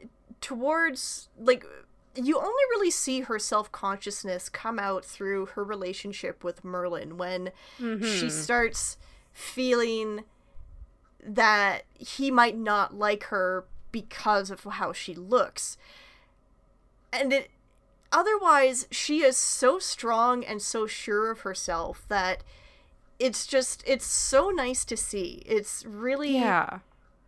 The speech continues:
Speaker 1: it's really refreshing almost just to see
Speaker 2: Yeah.
Speaker 1: how positive she is.
Speaker 2: Yeah, she's,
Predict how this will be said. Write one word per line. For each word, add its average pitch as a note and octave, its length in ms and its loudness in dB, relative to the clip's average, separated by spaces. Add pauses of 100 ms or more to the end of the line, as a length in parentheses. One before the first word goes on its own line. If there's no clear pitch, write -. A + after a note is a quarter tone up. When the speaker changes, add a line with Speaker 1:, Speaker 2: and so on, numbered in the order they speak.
(160)
Speaker 1:
it's B3 180 -2
really F#4+ 380 2
refreshing A#3+ 800 -2
almost - 760 -6 (420)
just C4+ 240 0
to C4+ 80 -4
see C#4+ 140 0
Speaker 2:
Yeah. A3 300 8
Speaker 1:
how - 200 -4
positive C4+ 600 2
she A3 260 -6
is. - 580 -4 (2000)
Speaker 2:
Yeah, G3 260 0
she's, C#4+ 400 -2